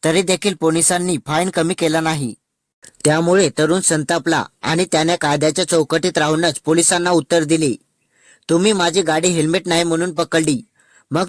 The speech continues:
तुम्ही पोलिसांची वर्दी का घातली नाही आणि तुमच्या गाडीची आयएनडी नंबर कुठे आहे?" असा प्रश्न याने थेट पोलिसांनाच विचारला. त्याच्या या प्रश्नाचे उत्तर पोलिसांकडे नव्हते, त्यामुळे पोलीस देखील त्याच्यापासून दूर पळू लागले.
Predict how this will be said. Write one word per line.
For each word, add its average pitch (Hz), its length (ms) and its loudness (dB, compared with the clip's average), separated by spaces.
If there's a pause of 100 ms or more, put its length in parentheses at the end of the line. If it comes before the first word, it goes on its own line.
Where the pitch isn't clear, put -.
तुम्ही 170 240 2
पोलिसांची 175 540 0
वर्दी 160 380 2
का 170 200 0
घातली 170 320 -2
नाही 170 340 -2 (640)
आणि 185 220 2
तुमच्या 180 360 0
गाडीची 160 540 0 (100)
आयएनडी 180 400 2
नंबर 175 300 0
कुठे 165 260 0
आहे?" 175 300 0 (100)
असा 156 220 0
प्रश्न 175 300 -2
याने 175 340 0
थेट 175 260 -2
पोलिसांनाच 175 560 0
विचारला. 156 460 -2 (720)
त्याच्या 147 320 2
या 170 140 4
प्रश्नाचे 156 540 0
उत्तर 160 320 2
पोलिसांकडे 165 680 0
नव्हते, 151 440 0 (600)
त्यामुळे 175 400 2
पोलीस 170 360 -2
देखील 160 400 0
त्याच्यापासून 175 580 -2
दूर 175 140 -2
पळू 170 280 0
लागले. 160 360 -2